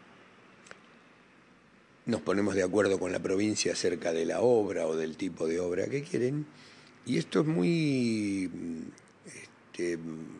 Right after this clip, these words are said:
importante, primero porque la gente del lugar valoriza a sus actores, los ve funcionando en un ámbito profesional y,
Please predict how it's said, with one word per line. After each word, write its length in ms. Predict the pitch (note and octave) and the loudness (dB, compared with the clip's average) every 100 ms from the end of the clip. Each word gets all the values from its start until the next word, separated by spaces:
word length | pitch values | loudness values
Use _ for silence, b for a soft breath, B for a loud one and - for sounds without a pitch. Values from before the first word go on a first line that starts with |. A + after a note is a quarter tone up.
| E2 - | -14 -8
importante, 580 | G2 G2+ G#2 C#3+ D3+ - | -2 0 2 2 2 2
primero 500 | A#2+ B2+ F#3+ F#3 B2+ - B B B B B | 2 2 4 4 2 -6 B B B B B
porque 280 | - A2 A#2+ | -4 0 2
la 100 | C#3 | 2
gente 440 | - D3+ D3+ D3 | 2 0 2 2
del 200 | A#2+ A2+ | 4 4
lugar 440 | G#2+ G#2+ C3 C#3 C#3+ G#2 G#2 | 4 4 6 4 2 -2 -2
valoriza 560 | G#2+ G#2 G#2 B2 - | 2 2 0 -2 -2
a 20 | |
sus 260 | A#2+ F#2 - | -4 -6 -4
actores, 720 | D#2+ - D#2+ D2+ - - - - B B - - | -6 -4 -4 -4 -6 -12 -18 -20 B B -20 -10
los 160 | F2 E2+ | -8 -2
ve 160 | G#2 | -2
funcionando 720 | G#2 F#2+ - F2+ G2+ G#2+ G#2+ G2+ | 0 -6 -6 -4 0 0 2 0
en 80 | |
un 120 | F#2 G2+ | 0 0
ámbito 380 | G2+ G2 F2+ | 0 -2 -2
profesional 840 | F2+ F2+ - D#2+ F2+ F#2 A2 A2+ A2+ B B B B - | -2 -2 -4 -4 -2 0 2 2 0 B B B B -12
y, 520 | F#2 F2 E2 D#2+ D#2 | -6 -2 -2 -2 -4